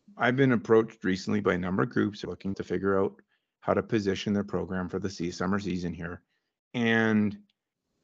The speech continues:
very often their approach is, Okay, we're gonna go raise five million dollars 'cause it seems like a good number and it's a good size relative to our market cap.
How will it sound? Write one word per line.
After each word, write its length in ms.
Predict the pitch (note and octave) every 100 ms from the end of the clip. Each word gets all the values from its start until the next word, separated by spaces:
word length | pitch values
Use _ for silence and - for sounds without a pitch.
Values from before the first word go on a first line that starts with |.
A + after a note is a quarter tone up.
| _ _ _ _ _ _ _ _ _ _ _ _ A#2+
very 440 | A2 C3+ D3 D#3+
often 380 | B2 C#3+ C#3+ G#2+
their 100 | G2+
approach 380 | G2+ A2+ B2+ G#2+
is, 80 |
Okay, 240 | A#2+ A#2+ G#2
we're 160 | G#2
gonna 160 | B2 D#3
go 160 | D3+ C#3
raise 240 | A2+ G2+
five 340 | - F#2 G#2
million 300 | A2 G#2 G2
dollars 360 | F#2+ F2 F#2 F#2
'cause 200 | - F2
it 60 | -
seems 280 | C#3+ D3+
like 140 | D#3 C3+
a 40 |
good 280 | A#2+ A2+ G#2+
number 380 | G2 G2 F#2+ G2
and 260 | - F#2+
it's 100 | G2
a 60 | A#2
good 280 | G#2+ D#3 C#3+
size 380 | - B2+ B2+ A#2+
relative 320 | A2+ A#2+ A2+
to 120 | B2+
our 60 | A2+
market 380 | F#2+ G2 -
cap. 340 | - F#2+ F#2